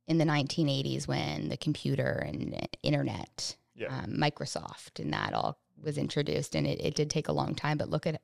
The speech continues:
Speaker 1: the technological advances we had
Speaker 2: Today.
Speaker 1: today and how quickly the world absolutely changed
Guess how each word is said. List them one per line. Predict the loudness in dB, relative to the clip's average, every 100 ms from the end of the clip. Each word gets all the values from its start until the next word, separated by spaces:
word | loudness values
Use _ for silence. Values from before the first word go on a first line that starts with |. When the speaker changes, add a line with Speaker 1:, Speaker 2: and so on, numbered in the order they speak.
| -8
Speaker 1:
the | -6 -6 -4
technological | -6 -4 -6 -8 _ -12 -2 0 0 0 -2
advances | 0 2 0 2 -2 -2 -8 -20 _ -12
we | -6
had | 0 2 2 2 0
Speaker 2:
Today. | -2 -2 -2 -6 -8
Speaker 1:
today | 2 4 8 8 10 8
and | 6
how | 6 6
quickly | 4 4 4 6 4
the | 6
world | 6 6 6 4 2
absolutely | 4 4 2 2 2 0
changed | -2 0 2 2 -2 -6